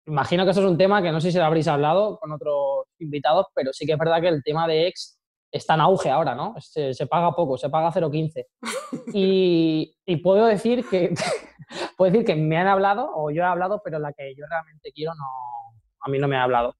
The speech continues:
Speaker 1: Entonces, pues,
Speaker 2: Como
Speaker 1: bueno.
Speaker 2: decía Camilo sexto, "Siempre me voy a enamorar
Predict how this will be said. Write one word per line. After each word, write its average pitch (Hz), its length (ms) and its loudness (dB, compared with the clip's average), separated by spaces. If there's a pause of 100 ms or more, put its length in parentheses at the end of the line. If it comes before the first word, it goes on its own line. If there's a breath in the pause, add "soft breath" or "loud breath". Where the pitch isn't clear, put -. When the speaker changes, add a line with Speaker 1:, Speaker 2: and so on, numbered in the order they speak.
(480)
Speaker 1:
Entonces, 127 300 -6
pues, 123 120 -2
Speaker 2:
Como 160 120 0
Speaker 1:
bueno. 156 120 0
Speaker 2:
decía 170 340 0
Camilo 175 340 -2
sexto, 151 460 -10
"Siempre 151 360 -6
me 170 60 -6
voy 165 160 0
a 160 40 0
enamorar 151 680 -4